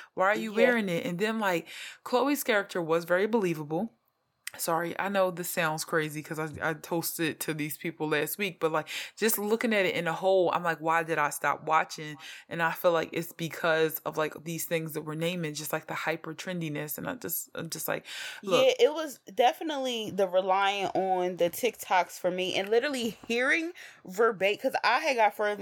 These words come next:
Speaker 2: than Iman, hearing verbatim what people say on social media about, like, Beyonce, hearing that verbatim on a T V show, I just was like, "Whoa." Like, I was taken aback. Like, I just was like,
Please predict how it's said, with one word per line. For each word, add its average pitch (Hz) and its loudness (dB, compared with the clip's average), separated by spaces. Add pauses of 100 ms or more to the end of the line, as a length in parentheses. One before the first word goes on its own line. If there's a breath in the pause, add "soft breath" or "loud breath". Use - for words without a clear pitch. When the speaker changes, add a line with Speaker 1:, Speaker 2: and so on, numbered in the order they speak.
(100)
Speaker 2:
than 180 -6
Iman, 190 0 (260 loud breath)
hearing 330 2
verbatim 208 0 (440 soft breath)
what 196 0 (240)
people 262 0
say 233 0
on 202 2
social 247 2
media 214 0
about, 185 4 (220)
like, 170 0
Beyonce, 214 0 (680 loud breath)
hearing 320 2
that 320 2
verbatim 220 4
on 202 2
a 196 0
T 262 -2
V 262 -2
show, 269 2
I 262 4
just 247 -8
was 214 -4
like, 170 2
"Whoa." 156 -6 (120)
Like, 170 2 (320 loud breath)
I 202 -4
was 196 -2
taken 190 -2
aback. 170 0
Like, 147 0
I 190 4
just 180 -8
was 180 -8
like, 175 2